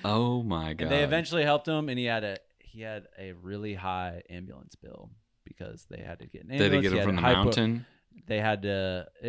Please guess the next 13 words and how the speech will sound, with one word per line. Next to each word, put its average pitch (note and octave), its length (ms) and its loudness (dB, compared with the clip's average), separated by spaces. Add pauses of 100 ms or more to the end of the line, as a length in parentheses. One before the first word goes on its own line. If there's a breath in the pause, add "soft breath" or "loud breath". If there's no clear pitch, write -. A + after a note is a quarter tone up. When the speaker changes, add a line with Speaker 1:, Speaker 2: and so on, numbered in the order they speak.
(140)
Speaker 2:
no, C#3 180 8
he C3+ 200 4
eventually B2+ 440 -2
made G#2+ 220 -2
his G#2 160 -2
way G#2 180 -2
to, G2 80 -8
like, F#2 220 -10
the F#2 80 -14
side F#2 280 -4
of F2+ 100 -8
a F2 40 -10
road, F2+ 540 -12